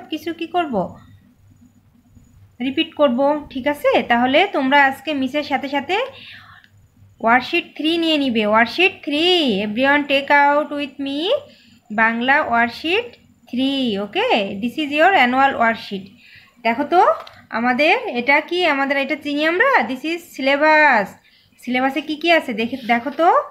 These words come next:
সিলেবাসে বার্ষিকে কি কি আছে, স্বরবর্ণ, ব্যঞ্জনবর্ণ আছে। তাহলে বার্ষিকের এই অ্যানুয়ালের এমটিতে কি কি আছে দেখি তো আমরা। এমটিতে আছে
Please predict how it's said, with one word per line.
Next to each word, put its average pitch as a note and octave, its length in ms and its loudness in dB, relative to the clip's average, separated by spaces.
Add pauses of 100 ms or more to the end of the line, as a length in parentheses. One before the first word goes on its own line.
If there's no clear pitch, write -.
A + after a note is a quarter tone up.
(380)
সিলেবাসে C#4+ 500 2
বার্ষিকে B3 520 0
কি C#4+ 160 -10
কি D#4 160 -2
আছে, D4 400 2 (760)
স্বরবর্ণ, C#4+ 720 2 (560)
ব্যঞ্জনবর্ণ C4+ 720 2
আছে। B3 520 -2 (240)
তাহলে A#3+ 180 0
বার্ষিকের B3 760 -2
এই B3 180 -4
অ্যানুয়ালের C4+ 480 -2
এমটিতে C#4 440 -4
কি D4+ 140 -8
কি D4 140 -2
আছে B3 200 -2
দেখি A#3+ 200 -4
তো C#4 100 -6
আমরা। C#4 360 0 (460)
এমটিতে B3+ 440 -4
আছে D4 540 2